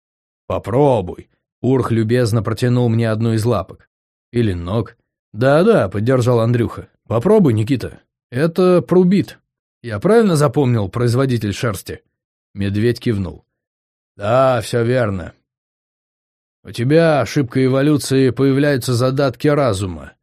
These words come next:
Пробуй прубита, Никита. Я добыл его специально для тебя. Мясо отлично усваивается, богато витаминами, минералами и при этом имеет хорошие вкусовые качества».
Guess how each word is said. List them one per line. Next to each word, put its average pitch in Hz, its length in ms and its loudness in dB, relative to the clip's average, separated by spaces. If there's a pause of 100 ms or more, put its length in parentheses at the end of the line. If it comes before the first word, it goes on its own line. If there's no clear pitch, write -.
(560)
Пробуй 180 500 2
прубита, 143 460 0
Никита. - 540 -8 (420)
Я 143 180 -2
добыл 165 340 4
его 160 120 4
специально 147 580 0
для 135 160 0
тебя. 120 400 -4 (680)
Мясо 135 400 0
отлично 139 440 -2
усваивается, 123 840 -2
богато 110 400 -2
витаминами, 120 680 0
минералами 110 800 -2 (320)
и 104 60 -20
при 101 160 -8
этом 131 260 0
имеет 120 260 -2
хорошие 104 520 -4
вкусовые 107 500 -4
качества». - 680 -12